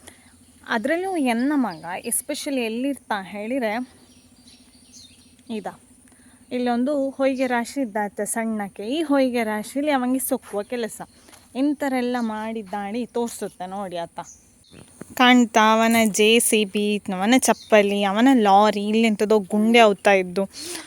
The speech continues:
ಅದನ್ ಅಲ್ಲೊಂದು ಹಿಡಿಸುಡಿ ಕಾಣ್ತಾ. ಎಲ್ಲ ಹರಗಿ ಮಡಗಿದ್ದಾನೆ ನಿನ್ನೆ ಹುಡುಗಿ ರಾಶಿ ಮಾಡಿ ಮಡಗಿದ್ದಾನು. ಓ, ಇಂದ ಅವನೇ ತೆಕ್ಕೊಂಡು ಹೆರಟ.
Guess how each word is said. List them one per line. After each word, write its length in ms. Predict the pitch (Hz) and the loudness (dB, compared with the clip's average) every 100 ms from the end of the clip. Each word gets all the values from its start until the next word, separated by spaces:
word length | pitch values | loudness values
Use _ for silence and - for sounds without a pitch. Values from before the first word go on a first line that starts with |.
| - - | -18 -8
ಅದನ್ 680 | 190 202 185 240 254 233 214 - | -2 0 4 6 6 4 0 4
ಅಲ್ಲೊಂದು 240 | 254 262 | 8 10
ಹಿಡಿಸುಡಿ 420 | 262 247 247 262 233 | 10 8 6 4 4
ಕಾಣ್ತಾ. 420 | 208 190 175 185 - - | 2 0 -4 -8 -8 -6
ಎಲ್ಲ 460 | 202 175 180 196 240 | -2 -2 0 2 4
ಹರಗಿ 360 | 254 226 233 233 | 6 6 6 4
ಮಡಗಿದ್ದಾನೆ 640 | 247 233 226 208 226 254 | 4 2 0 2 4 4
ನಿನ್ನೆ 460 | 262 226 226 247 254 | 4 2 2 2 2
ಹುಡುಗಿ 600 | - - - 240 254 254 | 0 -12 -4 4 6 8
ರಾಶಿ 380 | 262 233 233 262 | 8 6 6 6
ಮಾಡಿ 220 | 247 240 | 8 8
ಮಡಗಿದ್ದಾನು. 720 | 247 247 220 202 190 190 190 | 6 6 4 0 0 -2 0
ಓ, 140 | 226 196 214 | -2 -2 -2
ಇಂದ 160 | 214 | 4
ಅವನೇ 320 | 208 202 226 | 6 6 2
ತೆಕ್ಕೊಂಡು 460 | 214 196 - 196 220 | 2 -2 -2 -2 0
ಹೆರಟ. 380 | 190 190 202 | 2 2 2